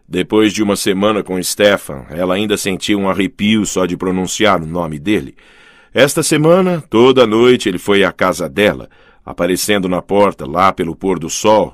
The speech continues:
de mãos nos bolsos, usando sua jaqueta com a gola erguida.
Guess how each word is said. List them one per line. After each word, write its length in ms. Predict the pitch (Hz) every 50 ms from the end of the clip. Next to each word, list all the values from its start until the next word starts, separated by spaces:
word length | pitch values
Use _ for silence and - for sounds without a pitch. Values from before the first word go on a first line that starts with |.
| -
de 140 | - 69 71
mãos 380 | 65 73 85 92 92 90 71 71
nos 160 | 78 71 62
bolsos, 520 | 65 78 104 110 104 90 - 69 64 - - _ - _ _ _ _
usando 440 | - 73 - 87 104 113 110 107 98
sua 180 | - 110 107
jaqueta 500 | 92 98 101 95 - - 117 117 - 95
com 220 | 82 - 87 87 87
a 40 |
gola 260 | 82 78 95 92 82 80
erguida. 480 | 71 67 65 - 58 53 57 - -